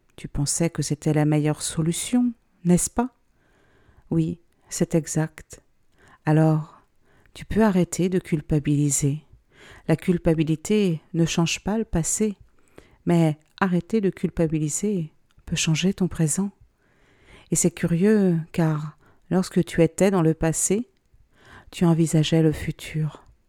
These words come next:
Et maintenant que tu es dans ce futur, tu voudrais refaire le passé. À quel moment peux-tu accueillir avec joie le présent ?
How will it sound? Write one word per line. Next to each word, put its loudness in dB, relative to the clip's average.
Et 2
maintenant 4
que -4
tu -2
es 4
dans 2
ce -2
futur, -6
tu 2
voudrais 2
refaire 0
le 0
passé. -2
À 0
quel 2
moment 2
peux-tu 0
accueillir 0
avec 2
joie 0
le 0
présent ? -4